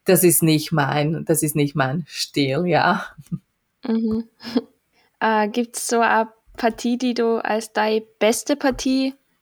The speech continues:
Speaker 2: bezeichnen würdest oder die du vielleicht immer wieder gern herzeigst oder so?
Speaker 1: Ja, genau. Ich glaube, jede, jede Spieler, jede Spielerin hat, ähm, so Partien, die, was, sie machen sie oder ihm sehr stolz. Und,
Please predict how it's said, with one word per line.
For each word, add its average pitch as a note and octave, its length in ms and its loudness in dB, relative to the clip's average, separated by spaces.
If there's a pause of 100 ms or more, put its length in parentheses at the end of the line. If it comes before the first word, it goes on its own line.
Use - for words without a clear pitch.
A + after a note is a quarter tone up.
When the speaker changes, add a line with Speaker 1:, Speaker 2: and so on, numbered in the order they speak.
(100)
Speaker 2:
bezeichnen B3+ 560 0
würdest B3+ 280 0
oder G#3+ 160 0
die G#3+ 140 -2
du A3 100 0
vielleicht G#3+ 380 0
immer A3 260 0
wieder A3 360 -2
gern G#3 240 0
herzeigst A#3+ 800 -4
oder D4 180 -6
so? D#4 240 -4 (260)
Speaker 1:
Ja, A#3 240 4
genau. F3+ 380 4
Ich F#3 100 4
glaube, F3+ 200 4
jede, D#3 300 6
jede E3+ 300 6
Spieler, E3 400 0
jede D#3+ 280 2
Spielerin D#3 880 -2
hat, D3 480 -4
ähm, D#3+ 640 -4
so - 140 -14
Partien, E3 840 0
die, D#3+ 460 0
was, D#3 300 -4
sie F3+ 300 0
machen D#3+ 520 2
sie D#3+ 240 0
oder - 240 -4
ihm E3+ 240 -2
sehr F3 240 2
stolz. G3 720 2 (580)
Und, D#3+ 680 4